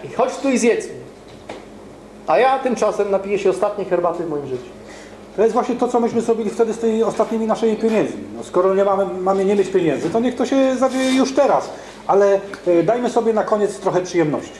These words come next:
Speaker 1: Ja tymczasem
Speaker 2: Dla siebie.
Speaker 1: napiję się pierwszej herbaty w swoim życiu. <laughs>
Speaker 2: Tak jest. Słuchajcie, e, tym akcentem, e, zakończymy to nasze dzisiejsze spotkanie. E, my pozostawimy was w takim zawieszeniu nad tym, kim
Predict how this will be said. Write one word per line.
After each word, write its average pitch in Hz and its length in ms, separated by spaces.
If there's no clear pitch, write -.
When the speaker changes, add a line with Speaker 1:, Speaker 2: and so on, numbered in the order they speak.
Speaker 1:
Ja 233 220
tymczasem 180 340
Speaker 2:
Dla 185 80
siebie. 254 120
Speaker 1:
napiję 214 260
się 254 120
pierwszej 302 420
herbaty 143 360
w - 20
swoim 127 260
życiu. 123 200
<laughs> 208 60
Speaker 2:
Tak 180 140
jest. 156 180
Słuchajcie, 233 340
e, 170 260
tym 233 220
akcentem, 220 600
e, 156 40
zakończymy 208 460
to 202 80
nasze 190 240
dzisiejsze 190 320
spotkanie. 160 640
E, 151 40
my 185 120
pozostawimy 185 600
was 165 140
w - 40
takim 165 240
zawieszeniu 170 600
nad 160 360
tym, 151 240
kim 185 380